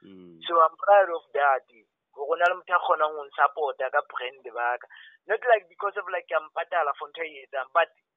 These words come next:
Speaker 2: di mane o kgona ho support-a, bra ya ka.
Speaker 1: Yeah,
Speaker 2: Wa ntho-
Speaker 1: yeah.
Speaker 2: Yeah, up to so far, I can say Zolo ne Mike sa le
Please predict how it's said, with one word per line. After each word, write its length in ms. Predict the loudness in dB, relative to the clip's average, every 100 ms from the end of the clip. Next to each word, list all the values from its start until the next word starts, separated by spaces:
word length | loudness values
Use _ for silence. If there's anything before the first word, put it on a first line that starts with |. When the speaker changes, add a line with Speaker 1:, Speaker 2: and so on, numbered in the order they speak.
| _ -12
Speaker 2:
di 80 |
mane 240 | -2 0 2
o 80 | 2
kgona 240 | 0 0
ho 80 | -4
support-a, 480 | -4 -4 -6 -8 -10
bra 240 | -10 -8
ya 180 | -8 -12
ka. 60 | -16 _ -20
Speaker 1:
Yeah, 240 | -20 -20 -20 -8
Speaker 2:
Wa 100 | -8
ntho- 240 | -8 -14 -20 _ _
Speaker 1:
yeah. 220 | _ -20 -20 _ -10
Speaker 2:
Yeah, 400 | -4 -2 -2 -4 2
up 160 | 2 0
to 80 | -12
so 160 | -8 -8 2
far, 400 | 4 6 4 0 -4 _ _ _ _ _ _ _ _
I 80 | -4
can 160 | -4 -12 -10
say 240 | -10 -10 -8
Zolo 240 | -6 -6
ne 80 | -8 -6
Mike 240 | -6 -8 -6
sa 80 |
le 80 | -6